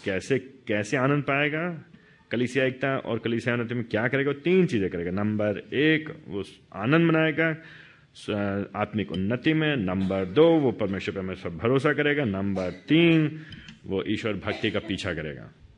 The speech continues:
ठीक है? हमने आपसे बार बार प्रश्न पूछा है, ये एक मुख्य प्रश्न ये हमने अलग बार बार पूछा है, आपको आनंद किस चीज में आता है?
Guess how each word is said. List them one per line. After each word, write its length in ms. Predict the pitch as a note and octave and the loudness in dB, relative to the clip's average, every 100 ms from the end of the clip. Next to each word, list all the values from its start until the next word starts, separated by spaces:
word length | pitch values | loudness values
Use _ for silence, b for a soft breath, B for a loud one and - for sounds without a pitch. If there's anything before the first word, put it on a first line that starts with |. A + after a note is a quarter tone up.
| _ _ _ - | _ _ _ -8
ठीक 160 | C3 B2+ | -6 -4
है? 120 | G2+ - - _ - - - - _ _ _ _ - - - - C#4 - - - - - - - B - | -6 -10 -20 _ -16 -16 -20 -20 _ _ _ _ -20 -20 -18 -18 -20 -20 -20 -18 -16 -14 -16 -18 B 0
हमने 160 | C3 | 6
आपसे 200 | C3+ C#3+ | 6 6
बार 220 | C3+ C3+ | 6 8
बार 100 | C#3 | 6
प्रश्न 280 | C#3 C3 A#2 | 4 2 2
पूछा 240 | A2+ A#2 B2+ | -2 2 4
है, 160 | A2 | 4
ये 160 | F#2+ G2+ C3 B2+ - E2 G#2 | 2 0 -2 -6 -10 -8 -6
एक 80 | F#2+ | -4
मुख्य 300 | F#2 G#2+ G#2+ | -4 -6 -6
प्रश्न 400 | F2 G2 - F#2 | -4 -4 -4 -6
ये 120 | F#2 | -4
हमने 260 | F#2+ F#2 F#2+ | -4 -4 -6
अलग 260 | F#2 F#2+ F2+ | -4 -4 -4
बार 160 | F#2 | -4
बार 80 | F2+ | -6
पूछा 240 | F2+ E2+ | -8 -8
है, 240 | A2 B2+ - B B B B - - - _ _ _ _ - - - | -8 -8 -12 B B B B -20 -20 -20 _ _ _ _ -12 -10 -4
आपको 360 | G2+ A#2 - C3+ | -2 -2 0 -2
आनंद 580 | - F2+ G#2 B2+ B2+ | -2 -4 -2 0 -2
किस 240 | - A2 - | -2 -4 -2
चीज 200 | G#2 F2 | -4 -2
में 120 | E2+ | -6
आता 200 | D2 C#2 | -8 -12
है? 100 | B1 | -16